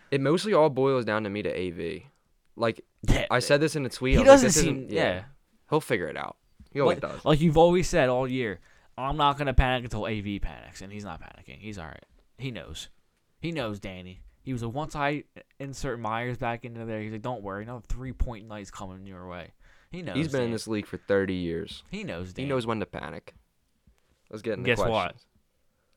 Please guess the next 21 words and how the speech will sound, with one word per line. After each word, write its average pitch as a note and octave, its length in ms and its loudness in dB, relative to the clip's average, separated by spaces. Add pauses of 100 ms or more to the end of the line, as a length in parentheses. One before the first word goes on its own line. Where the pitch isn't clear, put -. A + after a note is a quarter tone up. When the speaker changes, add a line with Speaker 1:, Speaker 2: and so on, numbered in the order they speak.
(240)
Speaker 2:
He's F#2 240 -14
not - 200 -16
panicking. E3 1500 2 (300)
<laughs> - 240 -18
He's B2+ 260 0
not A2+ 200 -2
panicking. G#2+ 380 -6
Yeah, C#3 100 4
you A#2+ 160 2
wanna A#2+ 160 -2
get A#2+ 60 -2
into A#2+ 140 -2
the A#2+ 80 -4
questions? B2 480 -6 (100)
Speaker 1:
Yeah. F#2+ 180 -2 (1300)
Speaker 2:
So - 180 0
Danny A#2 280 2
sent G#2+ 220 -4
out G#2+ 200 0
a G2+ 60 -6
little G#2+ 380 -6